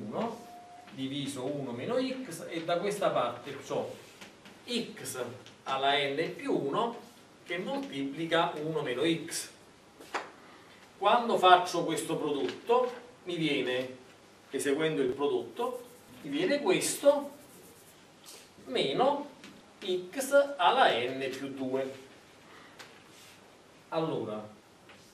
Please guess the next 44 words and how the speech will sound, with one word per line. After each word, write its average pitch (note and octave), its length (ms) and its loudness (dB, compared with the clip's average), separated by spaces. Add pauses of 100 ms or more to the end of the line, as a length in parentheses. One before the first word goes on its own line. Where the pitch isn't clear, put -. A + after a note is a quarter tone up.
(160)
questo - 600 -2
e - 220 -12
questo, B2+ 600 -6 (260)
questo B2+ 240 -8
era A#2 100 -4
meno, A2 320 -6
questo D3 340 -6
e B2 120 -10
questo B2+ 360 -4
si C#4 140 -6
elidono, A3+ 460 4
mi F#3 140 -4
rimane D3 340 -2
uno G3+ 300 0
meno D#3+ 340 2
x E3 340 0
alla C3+ 220 4
n F3+ 280 -2
più - 200 -6
due - 460 -2 (100)
fratto A3 360 -2
uno B3 220 0
meno A#2 220 -4 (260)
x, D#3 240 -6
cioè A#3+ 420 6 (280)
ho G3+ 180 2
ritrovato F3+ 680 6
la G3+ 120 8
proprietà D4+ 680 4
per F3 140 -4
il G3+ 140 -4
valore A2+ 520 -2
n A2+ 240 -2
più A2+ 160 -8
uno. A2 360 -8 (720)
Allora F#3 420 6
ho D3 60 0
dimostrato - 760 4
che C3 160 0
se F#3 320 2
è - 20 -6
vera G#3+ 300 6
per E3 280 6
n, D#3 220 -2